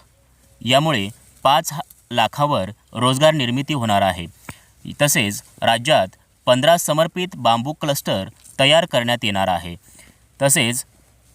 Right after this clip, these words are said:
कार्बन क्रेडिट बाजारपेठीचा लाभ घेण्यात येणार आहे.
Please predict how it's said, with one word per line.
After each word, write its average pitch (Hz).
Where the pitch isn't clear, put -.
कार्बन 139
क्रेडिट 139
बाजारपेठीचा 147
लाभ 117
घेण्यात 147
येणार 110
आहे. 87